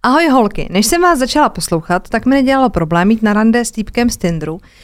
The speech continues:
a klidně s ním jet cca sto kilometrů od domova na výlet." To nás všechny, Market, to nás všechny. To jsme poznamenaný až teď. Až teď. "S tímto chlápkem jsem taky zažila příběh, který vám chci už nějakou dobu napsat. Asi vás hned napadlo, že mi něco provedl, ale nebojte se,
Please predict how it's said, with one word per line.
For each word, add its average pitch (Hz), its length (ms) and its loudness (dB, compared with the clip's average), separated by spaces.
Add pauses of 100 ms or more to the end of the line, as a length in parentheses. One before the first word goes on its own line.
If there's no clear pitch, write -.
(160)
a 202 80 -2
klidně 254 360 2
s - 100 -6
ním 247 140 4
jet 247 260 0
cca 208 420 0
sto 214 180 -4
kilometrů 214 480 0
od 175 80 -2
domova 190 300 2
na 175 100 -2
výlet." 160 440 -8
To - 80 -10
nás 175 200 -6
všechny, - 380 -18 (300)
Market, 165 240 -18 (120)
to 175 60 -20
nás 156 100 -20 (120)
všechny. - 240 -20 (400)
To - 320 -20
jsme 202 120 -16
poznamenaný 185 640 -12
až - 100 -20
teď. 156 140 -18 (200)
Až - 100 -20
teď. - 100 -20 (840)
"S - 100 -16
tímto 339 240 2
chlápkem 254 420 0
jsem 285 160 2
taky 240 180 0
zažila 247 320 0
příběh, 190 480 0
který 254 340 0
vám 240 260 2
chci - 200 -4
už - 140 -6
nějakou 240 340 2
dobu 208 220 0
napsat. 175 540 -2
Asi 214 220 -2
vás 302 240 2
hned 196 260 2
napadlo, 180 460 -2
že 220 100 0
mi 214 100 4
něco 214 260 0
provedl, 180 400 -2
ale 180 220 2
nebojte 220 520 2
se, 170 220 0